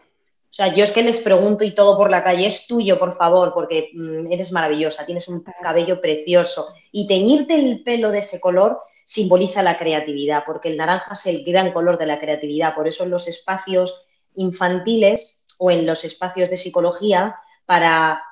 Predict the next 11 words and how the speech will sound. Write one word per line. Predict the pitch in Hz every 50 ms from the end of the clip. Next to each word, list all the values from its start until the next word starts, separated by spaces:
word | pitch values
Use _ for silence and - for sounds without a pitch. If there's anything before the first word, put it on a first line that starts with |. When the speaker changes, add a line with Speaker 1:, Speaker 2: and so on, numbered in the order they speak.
| - _ _ _
Speaker 1:
inducir | 185 190 175 165 170 170 - 226 226 214
a | 185 170
los | 165 156
pacientes | - 165 147 - 185 190 185 180 180 -
a | 165
la | 156 156 156
creatividad | 165 160 156 151 - 160 151 156 170 185 185 -
y | 175
a | 160
la | 147 143 -
paz | - 170 175 180